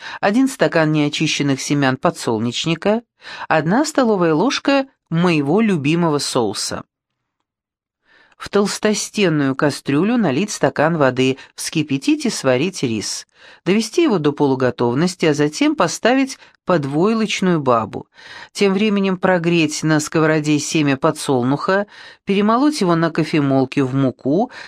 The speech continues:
и сварить в кипятке. Соотношение муки и воды один к двум. Кипятить семечки на малом огне следует не больше пяти минут. Полученную массу взболтать ложкой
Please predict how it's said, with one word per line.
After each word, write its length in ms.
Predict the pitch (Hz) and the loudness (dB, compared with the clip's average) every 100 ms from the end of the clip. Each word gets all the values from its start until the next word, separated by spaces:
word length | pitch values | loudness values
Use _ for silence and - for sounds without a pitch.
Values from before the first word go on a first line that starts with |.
| _ | _
и 100 | 185 | -4
сварить 480 | - 175 185 277 302 | -2 0 2 2 -2
в 100 | - | -2
кипятке. 840 | 285 269 262 - 175 156 135 - - _ - - | -2 0 -2 0 2 2 2 -2 -10 _ -20 -4
Соотношение 720 | - 185 214 214 320 302 254 | 0 2 0 0 2 2 4
муки 300 | 214 202 190 | 2 0 0
и 80 | 170 | 2
воды 260 | 180 220 | 2 2
один 320 | 311 202 220 | 2 2 0
к 60 | 185 | 0
двум. 400 | 147 120 104 104 - _ - - | 0 -2 -4 -6 -14 _ -20 -12
Кипятить 520 | - 208 233 220 220 | -4 0 0 0 -4
семечки 500 | - 226 208 185 - | 0 0 0 -2 -2
на 120 | 190 | 0
малом 380 | 190 190 185 185 | 2 2 2 2
огне 320 | 185 208 269 | 0 2 0
следует 480 | 269 - 233 226 214 | 0 0 0 0 0
не 80 | 190 | 0
больше 380 | 147 170 - 220 | 2 0 0 -2
пяти 320 | 156 143 160 | -2 -2 0
минут. 500 | 160 147 110 - - _ - - - | 2 0 -2 -6 -20 _ -20 -20 -4
Полученную 580 | - 233 240 233 220 220 | 0 2 0 0 2 2
массу 380 | 226 294 294 160 | 2 0 0 0
взболтать 720 | 151 151 170 160 170 156 - | 0 2 0 2 0 0 0
ложкой 640 | 151 135 - - 233 262 | 0 2 -2 -2 -2 -2